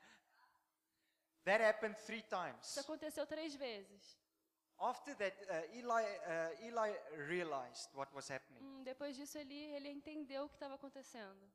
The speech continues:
Speaker 1: And he knew it was God calling Samuel.
Speaker 2: Aí ele entendeu que realmente era Deus chamando Samuel.
Speaker 1: But physically,
Speaker 2: Mas fisicamente.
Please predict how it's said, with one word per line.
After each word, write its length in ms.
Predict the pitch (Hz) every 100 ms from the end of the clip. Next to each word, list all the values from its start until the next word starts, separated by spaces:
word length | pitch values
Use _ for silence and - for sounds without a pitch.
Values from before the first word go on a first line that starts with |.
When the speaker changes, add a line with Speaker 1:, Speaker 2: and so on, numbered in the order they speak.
| _ _
Speaker 1:
And 140 | 151 165
he 100 | 160
knew 380 | 165 196 254
it 140 | 233 -
was 200 | 175 156 -
God 280 | 151 165 170 - -
calling 380 | 165 156 156 151
Samuel. 480 | - 143 135 120 110 _ -
Speaker 2:
Aí 160 | 214
ele 80 | 226
entendeu 340 | 254 277 247 240
que 160 | 262
realmente 420 | 233 262 247 262
era 120 | 262 254
Deus 300 | 226 247 269
chamando 440 | 277 240 233 240
Samuel. 500 | - 247 233 202 190 - _ _ _ _ _ _
Speaker 1:
But 160 | 160 156
physically, 520 | - 254 247 - 123 - _ _ _ _ -
Speaker 2:
Mas 320 | 240 240 -
fisicamente. 520 | 277 - 311 302 240